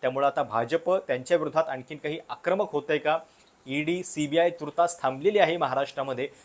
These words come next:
ती पुन्हा सक्रिय होतीये का हे आपल्याला बघावं लागेल. एकनाथ शिंदेंच्याच नेतृत्वामध्ये, अ, महायुती लढते का? कारण आता मुख्यमंत्री आहेत ते, त्यांचा चेहरा कसा वापरला जातोय हे पण आपल्याला बघावं लागेल. आणि तिसरी महत्त्वाची गोष्ट म्हणजे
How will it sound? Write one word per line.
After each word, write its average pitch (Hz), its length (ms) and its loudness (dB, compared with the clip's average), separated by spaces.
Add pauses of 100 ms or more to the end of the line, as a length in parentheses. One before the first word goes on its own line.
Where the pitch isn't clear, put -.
(120)
ती 165 60 -6
पुन्हा 147 240 2
सक्रिय 156 400 2
होतीये 147 320 2
का 151 120 0
हे 135 80 0
आपल्याला 131 280 0
बघावं 123 360 -2
लागेल. 143 280 0 (440)
एकनाथ 160 360 2
शिंदेंच्याच 160 540 -2
नेतृत्वामध्ये, 147 680 -2 (440)
अ, 123 40 -4
महायुती 156 920 2 (100)
लढते 143 400 0
का? 147 140 2
कारण 139 240 0
आता 139 140 0
मुख्यमंत्री 185 640 -4
आहेत 143 220 2 (120)
ते, 156 80 -2
त्यांचा 123 360 -2
चेहरा 151 280 0
कसा 143 260 -2
वापरला 135 420 -2
जातोय 123 320 -4 (420)
हे 135 60 0
पण 170 160 0
आपल्याला 151 260 0
बघावं 135 320 2
लागेल. 131 240 -2 (320)
आणि 127 140 -2 (180)
तिसरी 190 260 -4
महत्त्वाची 156 420 0
गोष्ट 127 240 -8
म्हणजे 117 360 -8